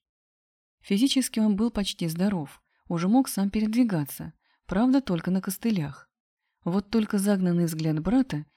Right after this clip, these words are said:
и опущенные плечи говорили о его душевных терзаниях. Через две недели его отпустили домой, но периодически он должен был появляться в больнице для осмотра.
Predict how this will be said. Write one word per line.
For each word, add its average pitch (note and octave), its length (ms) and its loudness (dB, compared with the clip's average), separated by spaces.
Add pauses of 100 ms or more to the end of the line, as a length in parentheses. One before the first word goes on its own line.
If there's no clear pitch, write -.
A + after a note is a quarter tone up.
и E3+ 100 -6
опущенные E3+ 580 0
плечи E3 540 -6 (320)
говорили E3 460 2
о A3+ 120 -2
его G#3 220 2
душевных D#3 540 -4
терзаниях. E3 800 -6 (840)
Через G3 320 0
две A3+ 180 4
недели A#3+ 380 4
его F#3+ 280 2
отпустили F3 540 -2
домой, D#3+ 520 0 (380)
но E3 120 0
периодически F3 720 -2
он D#3 160 0
должен A#3+ 320 2
был G#3+ 140 0
появляться F#3 520 -2
в D#3 60 -6
больнице F3+ 480 0
для F3 220 -2
осмотра. D#3 600 -4